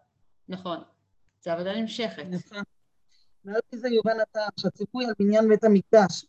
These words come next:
Speaker 2: וגם בניין המקדש הראשון, המשכן בפועל, היה צריך להיות על ידי משה רבינו דווקא,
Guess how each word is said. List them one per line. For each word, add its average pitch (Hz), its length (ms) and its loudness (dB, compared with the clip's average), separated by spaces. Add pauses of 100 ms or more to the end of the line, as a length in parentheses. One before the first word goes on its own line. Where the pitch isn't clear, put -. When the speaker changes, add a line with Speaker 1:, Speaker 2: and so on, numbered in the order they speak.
Speaker 2:
וגם 185 280 2 (120)
בניין 220 340 4 (240)
המקדש 185 420 -2
הראשון, 202 420 -2 (460)
המשכן 196 460 2
בפועל, 196 480 6 (560)
היה 202 200 0 (120)
צריך 233 260 2 (100)
להיות 214 260 2
על 202 80 2
ידי 208 180 0
משה 214 260 -2
רבינו 196 480 0
דווקא, 175 380 -2